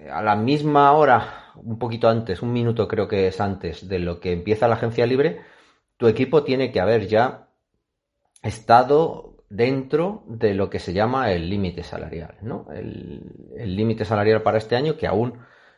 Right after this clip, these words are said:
no se conoce, que se sabe que va a estar entre ciento ochenta y ciento cincuenta y ciento ochenta y cinco, parece ser que más cerca de esos ciento ochenta que de los ciento ochenta y cinco, pero bueno,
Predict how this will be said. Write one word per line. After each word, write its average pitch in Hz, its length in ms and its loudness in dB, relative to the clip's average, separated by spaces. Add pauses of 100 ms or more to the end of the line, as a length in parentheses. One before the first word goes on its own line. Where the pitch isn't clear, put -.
no 101 80 -6
se 101 140 -2
conoce, 160 580 -2
que 110 100 -4
se 104 140 -6
sabe 107 240 4
que 104 80 2
va 104 60 4
a 101 100 2
estar 110 140 2
entre 101 400 -2
ciento 107 340 -2
ochenta 135 400 -2
y 87 40 -6
ciento 98 260 -8
cincuenta 107 480 -6
y 95 140 -2
ciento 107 260 -6
ochenta 107 240 -6
y 110 40 -4
cinco, 147 500 -2 (600)
parece 110 280 4
ser 120 180 0
que 98 80 -4
más 95 220 -2
cerca 101 240 0
de 101 60 2
esos 98 200 -8
ciento 101 280 -4
ochenta 113 420 -4
que 87 80 -4
de 85 100 -4
los 80 160 -8
ciento 92 220 -6
ochenta 95 280 -8
y 117 40 -6
cinco, 147 480 -6 (720)
pero 139 160 8
bueno, 127 300 0